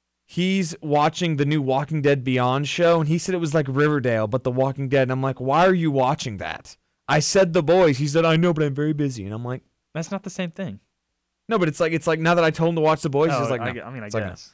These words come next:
Speaker 2: But,
Speaker 1: But
Speaker 2: like,
Speaker 1: still.
Speaker 2: you know, like, when you have to read a book for class, you just don't want to. But you, when, if you wanna read a book on your own, you'll do it.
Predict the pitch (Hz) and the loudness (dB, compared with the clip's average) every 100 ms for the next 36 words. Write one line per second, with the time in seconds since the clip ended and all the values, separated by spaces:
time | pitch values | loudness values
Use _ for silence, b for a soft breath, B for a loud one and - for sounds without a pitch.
0 | _ 180 190 185 190 151 160 190 185 165 | _ -2 2 4 4 4 2 0 0 0
1 | 165 156 147 139 131 123 127 - 117 127 | -2 -4 -4 -2 -2 -4 -6 -8 -10 -6
2 | 113 117 131 135 117 127 113 110 113 - | -4 -2 -4 -8 -8 -8 -8 -8 -10 -8
3 | 127 135 156 151 143 143 135 131 143 131 | -8 -6 -4 -4 -4 -6 -8 -8 -6 -6
4 | 131 120 123 110 107 107 107 104 104 110 | -6 -8 -10 -12 -12 -14 -16 -16 -16 -18